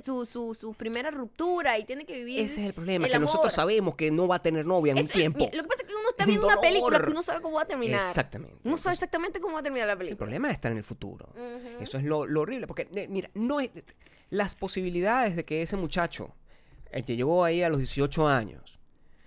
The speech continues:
Speaker 2: esté ahí con esa muchacha, que al final las fotos que se toma la muchacha son las mismas fotos que se toma Dua Lipa. Entonces, t-, las posibilidades de que esa relación se te acabe
Speaker 1: Ujú.
Speaker 2: y de que yo vea a mi sobrino sufrir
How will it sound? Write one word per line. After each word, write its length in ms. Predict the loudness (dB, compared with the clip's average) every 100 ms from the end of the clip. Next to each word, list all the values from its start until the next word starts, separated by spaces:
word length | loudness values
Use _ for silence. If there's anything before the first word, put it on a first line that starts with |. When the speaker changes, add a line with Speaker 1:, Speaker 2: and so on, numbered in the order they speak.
| -20
Speaker 2:
esté 480 | -12 -8 -2 0 2
ahí 240 | 2 2 0
con 160 | -2
esa 140 | 0 -2
muchacha, 440 | -2 2 2 0
que 60 | -6
al 60 |
final 320 | -6 -4 -4 -2
las 180 | -4 0
fotos 240 | -2 0
que 40 | -4
se 60 |
toma 160 | -2 0
la 60 | 0
muchacha 360 | -2 -2 -4
son 160 | -8 -4
las 100 | -2
mismas 260 | -2 -4 -2
fotos 320 | 0 0 -2
que 100 | -6
se 80 | -6
toma 220 | -4 -2
Dua 200 | 0 -2
Lipa. 300 | -2 -8 -16 _ _ _ _
Entonces, 260 | -12 -10 -10
t-, 200 | -6 -6
las 100 | -6
posibilidades 600 | -6 -6 -4 -2 0 0
de 40 |
que 60 | -4
esa 100 | -4
relación 300 | -4 -2 -2
se 100 | -4
te 100 | -6
acabe 380 | 0 0 0 -4 -12 -18
Speaker 1:
Ujú. 320 | -12 -10 -10 -12 -18 _ _ -4
Speaker 2:
y 80 |
de 100 | -4
que 100 | -2 -2
yo 120 | 0
vea 200 | 2 2
a 40 |
mi 80 | 2
sobrino 300 | -2 -4 -4
sufrir 480 | -6 -6 -4 -4 -10